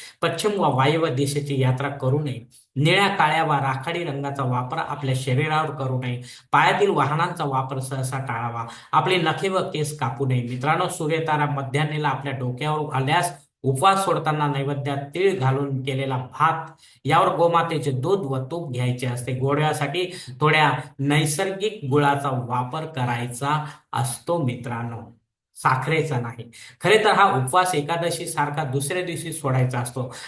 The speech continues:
आजही अनेक भक्तजन असा उपवास करताना आपणास दिसतील. दिवसभर ते फलाहार व दुग्धाहार घेतात, तेलमीठ पूर्णपणे वर्ज्य करतात. असे नैवेद्य सूर्य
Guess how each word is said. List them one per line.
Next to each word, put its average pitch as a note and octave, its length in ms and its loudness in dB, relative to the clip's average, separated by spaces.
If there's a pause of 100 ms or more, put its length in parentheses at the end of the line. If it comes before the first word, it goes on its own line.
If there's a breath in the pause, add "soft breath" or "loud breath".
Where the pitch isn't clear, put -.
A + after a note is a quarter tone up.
आजही C3+ 360 6
अनेक F3 300 2
भक्तजन D3 460 -2
असा C#3 200 -4
उपवास C3 420 -4
करताना C#3+ 380 0
आपणास C#3+ 480 0
दिसतील. D3 460 -2 (300 loud breath)
दिवसभर F#3+ 380 4
ते F3 300 0
फलाहार D3+ 440 2
व C#3+ 80 -2
दुग्धाहार C3+ 520 -2 (100)
घेतात, C3 340 -6 (300 loud breath)
तेलमीठ F3+ 460 2
पूर्णपणे E3 500 2
वर्ज्य C#3 300 0
करतात. B2+ 440 -4
असे C3+ 160 -2
नैवेद्य C#3 520 0
सूर्य D#3 440 0